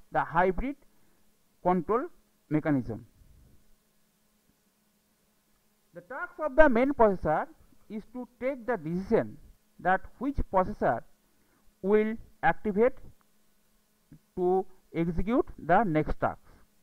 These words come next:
For this purpose, it is used the color sensor for detecting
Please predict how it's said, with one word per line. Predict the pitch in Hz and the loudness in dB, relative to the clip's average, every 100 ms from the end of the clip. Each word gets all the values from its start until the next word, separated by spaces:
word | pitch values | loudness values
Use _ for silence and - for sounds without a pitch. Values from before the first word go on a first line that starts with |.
| _ _ _ _ _ _ _ _ - | _ _ _ _ _ _ _ _ 6
For | 247 | 10
this | 320 320 - | 10 12 12
purpose, | 233 214 - 139 156 - | 12 8 8 6 2 -4
it | 208 226 | -10 -8
is | 226 - | -8 -8
used | 214 240 190 - - - - | -4 -2 0 -2 -4 -10 -12
the | 160 190 190 | 0 2 4
color | 180 185 220 | 6 8 8
sensor | - 233 - 254 349 - - - - | 6 4 4 2 2 -10 -20 -20 -4
for | - 196 180 - - - - | 10 12 12 6 0 -12 -12
detecting | 135 214 226 247 262 | -8 -8 -6 -4 -4